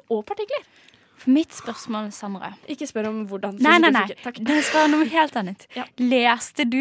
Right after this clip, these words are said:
Speaker 2: de der, de der med liten skrift i boka, der hvor de forklarte eksemplene?
Speaker 1: Leser alltid
Speaker 2: Du
Speaker 1: det med
Speaker 2: gjorde
Speaker 1: liten skrift.
Speaker 2: Ja, men herlig, for det
Speaker 1: Når
Speaker 2: var
Speaker 1: du,
Speaker 2: så
Speaker 1: når jeg skriver under en kontrakt, leser jeg alltid med
Speaker 2: Nei,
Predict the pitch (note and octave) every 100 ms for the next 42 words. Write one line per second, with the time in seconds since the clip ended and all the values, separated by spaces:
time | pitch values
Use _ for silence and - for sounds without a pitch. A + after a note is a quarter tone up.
0 | D4 B3+ A#3+ A3 G#3 A3 G#3+ G#3 G#3+ G#3+
1 | G#3 G3 G3 - A3 - - E4+ - -
2 | G#3+ G#3 B3 G4 - G#3+ G3 G3 G3 G#3
3 | - - G3+ A#3 - G3+ - C#4 G#3+ G#3
4 | G3 F#3+ A3 G#3 - C4 C4+ C#4 A#3 F#4
5 | A#3+ B3 - - C4+ D#4 F#4+ F4 F#4+ G4
6 | F#4 G4 D4 D#4+ C#4+ C#4 D#4+ G4 G#4 F4
7 | B3 A#3+ D#4 D4+ - A#3+ - - - _
8 | C#4